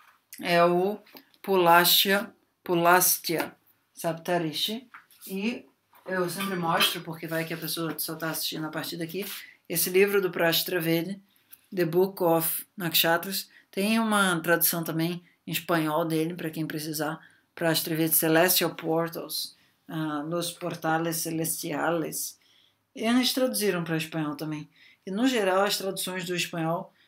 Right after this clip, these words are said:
são infinitamente melhores do que as traduções do português, porque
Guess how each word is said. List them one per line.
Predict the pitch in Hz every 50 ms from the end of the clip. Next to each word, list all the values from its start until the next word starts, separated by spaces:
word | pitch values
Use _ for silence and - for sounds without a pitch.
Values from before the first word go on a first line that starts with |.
| - _ _
são | - - 190 180
infinitamente | 185 202 220 226 - 247 214 208 208 196 214 190 180 175 180 175 - 185
melhores | 175 165 156 156 156 160 160 160 165 160 160
do | 160 160 160
que | 160 - 165 156 156 156 156 _ _ _ - - - _ _ _ _ _ _ - _ _ _ _ - -
as | 208 180 160
traduções | - 170 175 165 165 - - 170 165 160
do | 160 165
português, | 160 170 160 160 - 170 170 151 - - - - - - - _ _ - _ _ _
porque | - - 160 - - 160 147 147 160 170